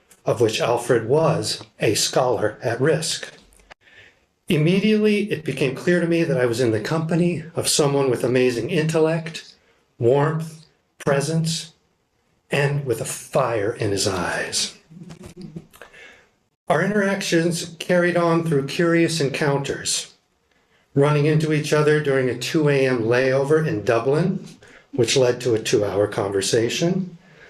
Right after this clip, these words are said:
Another occasion found both of our flights being canceled at the end of a conference in New Orleans, leading to an afternoon and evening together wandering the city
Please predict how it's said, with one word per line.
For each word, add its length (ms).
Another 400
occasion 480
found 240
both 240
of 80
our 120
flights 580
being 280
canceled 540
at 140
the 120
end 140
of 100
a 60
conference 640
in 120
New 120
Orleans, 680
leading 300
to 120
an 60
afternoon 760
and 200
evening 360
together 420
wandering 440
the 60
city 600